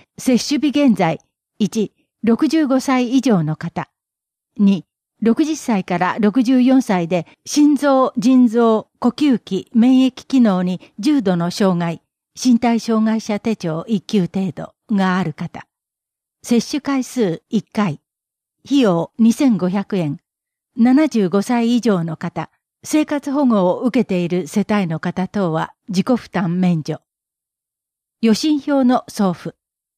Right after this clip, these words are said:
昭和二十六年九月三十日以前に生まれた方と、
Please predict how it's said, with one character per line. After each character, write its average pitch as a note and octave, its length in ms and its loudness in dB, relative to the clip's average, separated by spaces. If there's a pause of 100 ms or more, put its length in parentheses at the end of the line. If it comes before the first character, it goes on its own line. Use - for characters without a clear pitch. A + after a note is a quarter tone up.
(480)
昭 D#4+ 240 0
和 D#4+ 120 2
二 D4+ 160 2
十 A3 200 0
六 G3 260 0
年 F#3+ 240 -2
九 D4 160 -4
月 C4 220 2
三 C4 260 2
十 B3+ 160 0
日 A#3 400 0
以 C4+ 80 0
前 A#3+ 180 0
に E3+ 220 -4
生 A3 80 0
ま G3 140 4
れ F#3+ 100 -6
た F3 140 -10
方 G3 280 -6
と、 E3 200 -8